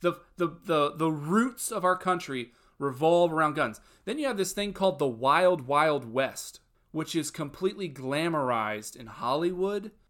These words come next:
around the world. If you ask people, you know, in other countries who don't know much about America, they're gonna actually reference probably cowboys. Cowboys and Indians,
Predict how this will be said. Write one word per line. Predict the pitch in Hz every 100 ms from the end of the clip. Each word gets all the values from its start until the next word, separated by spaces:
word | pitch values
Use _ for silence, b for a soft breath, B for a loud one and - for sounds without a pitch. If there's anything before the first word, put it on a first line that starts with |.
| _
around | 135 127 147 160
the | 135
world. | 110 123 147 180 202 190 b b b -
If | 135
you | 180
ask | 190 185
people, | 185 185 185 170 156
you | 156
know, | 135
in | 127
other | 165 160
countries | 156 156 175 147
who | 131
don't | 147 165
know | 156
much | 147 156 151
about | 151 143
America, | 127 160 180 139
they're | 131 143
gonna | 160
actually | 139 151 - 143
reference | 139 151 151 -
probably | 170 143
cowboys. | - 160 180 147 123 107 113 - _ _ _ _ _
Cowboys | - 131 170 190 185
and | 190
Indians, | 196 180 135 107 101 98 -